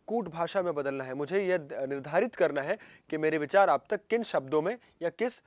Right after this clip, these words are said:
तरीके से पहुंचेंगे। यह निर्धारित कर लेने के बाद अब मैं संचार के माध्यम चुनूंगा। माध्यम मौखिक या लिखित हो सकते हैं, आज के समय में टेलीफोन, इंटरनेट, ईमेल जैसे माध्यम भी हो सकते हैं।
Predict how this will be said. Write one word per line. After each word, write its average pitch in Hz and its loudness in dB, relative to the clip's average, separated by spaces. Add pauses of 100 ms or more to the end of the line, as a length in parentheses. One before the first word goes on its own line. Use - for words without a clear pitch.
(520)
तरीके 196 4
से 165 -4
पहुंचेंगे। 104 -16 (1120)
यह 165 6
निर्धारित 185 0
कर 151 -2
लेने 143 -2
के 156 -4
बाद 196 4
अब 139 0
मैं 165 -2
संचार 127 -6
के 202 -4
माध्यम 139 -8
चुनूंगा। 151 -6 (460)
माध्यम 147 2 (460)
मौखिक 151 2
या 139 2
लिखित 123 -2
हो 185 0
सकते 170 -2
हैं, 165 -4 (280)
आज 127 -6
के 151 -6
समय 151 0
में 151 -2
टेलीफोन, 170 0
इंटरनेट, 160 -2
ईमेल 165 -2
जैसे 151 -4
माध्यम 143 -4
भी 170 -2
हो 160 -6
सकते 156 -6
हैं। 151 -8